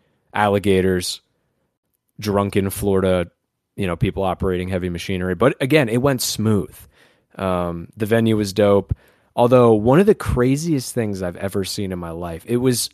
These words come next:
I felt like I was in, like, a Judd Apatow or a Spike Jonze, like, somebody's movie. It, it felt, I had, like, an out-of-body experience. So after the wedding, me and McKaylee were getting drinks,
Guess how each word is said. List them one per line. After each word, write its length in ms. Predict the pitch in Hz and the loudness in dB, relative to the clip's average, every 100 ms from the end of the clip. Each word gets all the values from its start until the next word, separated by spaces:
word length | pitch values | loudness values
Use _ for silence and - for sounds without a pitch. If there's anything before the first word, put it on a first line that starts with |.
| - | -4
I 80 | 117 | -2
felt 260 | - 147 | 2 2
like 200 | 143 131 | 2 2
I 80 | 120 | 2
was 160 | 110 101 | 0 -2
in, 120 | 101 | -4
like, 220 | 95 - | -4 -6
a 100 | 85 | -10
Judd 320 | 82 - 95 | -6 -2 0
Apatow 640 | 90 90 - - 104 95 | 0 -4 -6 -6 -4 -4
or 280 | 95 90 85 - _ _ | -2 -4 -6 -12 _ _
a 80 | 92 | -6
Spike 440 | - - 107 101 | -4 0 0 0
Jonze, 260 | - 107 104 - - | -2 -2 -2 -8 -2
like, 120 | 131 | -2
somebody's 600 | - - 175 190 190 131 101 | 0 2 2 4 4 2 0
movie. 560 | 101 117 95 80 - _ - | 2 2 2 -4 -16 _ -6
It, 160 | 117 | -4
it 160 | 123 113 | -4 -2
felt, 340 | - 139 127 | 4 6 6
I 60 | 107 | 4
had, 160 | 127 120 | 4 4
like, 140 | 113 | 0
an 80 | 92 | 0
out-of-body 420 | 104 98 98 92 | -2 0 0 0
experience. 600 | 85 - 95 87 80 - _ _ _ _ _ _ - - | -4 -8 -8 -8 -12 -18 _ _ _ _ _ _ -20 -20
So 160 | - 139 | -8 0
after 240 | 135 147 | 0 0
the 80 | 160 | 0
wedding, 220 | 139 127 | 2 2
me 100 | 117 | 0
and 80 | 113 | -2
McKaylee 340 | 104 117 104 95 | -4 -2 -2 -2
were 60 | |
getting 280 | 92 95 92 | -6 -8 -8
drinks, 440 | 92 95 92 - | -6 -6 -6 -12